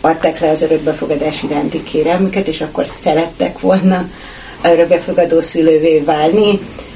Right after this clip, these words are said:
Őket, ö, meglehetősen gonosz módon kezdi most már a, a kormányhivatal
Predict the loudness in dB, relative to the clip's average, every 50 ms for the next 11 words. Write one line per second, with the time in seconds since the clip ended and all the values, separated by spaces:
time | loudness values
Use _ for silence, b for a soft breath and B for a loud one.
0 | B B -2 0 2 2 2 0 2 4 6 6 6 6 4 0 0 2 4 6
1 | 6 6 6 6 4 2 -2 B B B B B B B B B B -18 -12 -8
2 | -4 0 0 2 2 2 2 2 0 -2 -2 0 0 0 0 0 0 0 0 0
3 | 0 0 -2 -4 -4 -2 -2 -2 -2 -2 -4 -6 -4 -4 -4 -4 -4 -4 -2 -2
4 | -2 -4 -4 -4 -2 -2 -2 -2 -2 -4 -4 -4 -6 -6 -8 -10 -8 -8 -6 -6
5 | -4 -2 -2 -2 -2 -2 -4 B B B B B B B B B B B B 2
6 | 4 4 4 2 2 2 0 -2 0 2 4 4 6 6 4 4 4 4 2 2
7 | 0 0 0 0 0 0 2 2 2 2 2 0